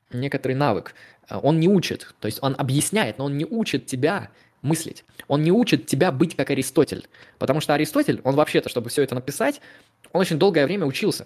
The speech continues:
он очень долго приобретал кучу скиллов, навыков, а, понимания и проработки. А, и после того,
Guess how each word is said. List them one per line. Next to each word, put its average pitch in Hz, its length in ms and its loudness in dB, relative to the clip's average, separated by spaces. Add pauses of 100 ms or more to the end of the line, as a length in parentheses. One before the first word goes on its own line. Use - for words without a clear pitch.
он 117 80 -8
очень 127 160 -8
долго 139 280 2
приобретал 135 520 0
кучу 151 260 -4
скиллов, 190 380 -2
навыков, 156 380 0 (640)
а, 127 180 0
понимания 139 600 0 (280)
и 139 180 -4
проработки. 151 560 0 (340)
А, 104 320 -2
и 160 340 -2 (520)
после 180 500 4
того, 151 600 2